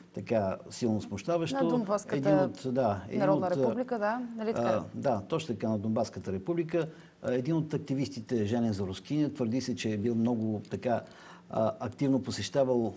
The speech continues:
Speaker 1: отделните институти на, а, а, Виктор Малафеев. Знаете, това е руския Сорос, така го наричат. Сега, дали е така, дали не е така, не мога да ви кажа, но очевидно, че част от радикалите, част от радикалите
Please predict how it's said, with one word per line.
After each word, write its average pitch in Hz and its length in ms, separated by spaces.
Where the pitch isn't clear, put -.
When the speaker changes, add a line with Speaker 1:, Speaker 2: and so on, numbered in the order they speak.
Speaker 1:
отделните 123 540
институти 117 480
на, 107 300
а, 110 120
а, 90 320
Виктор 123 300
Малафеев. 104 720
Знаете, 101 380
това 98 280
е 92 60
руския - 360
Сорос, 101 340
така 101 200
го 95 80
наричат. 120 360
Сега, 139 260
дали 113 320
е 131 80
така, 127 280
дали 117 240
не 135 100
е 127 80
така, 127 220
не 123 100
мога 147 200
да 135 80
ви 117 140
кажа, 120 300
но 131 80
очевидно, 156 460
че 156 260
част 170 320
от 156 120
радикалите, 117 720
част 143 220
от 131 120
радикалите 113 600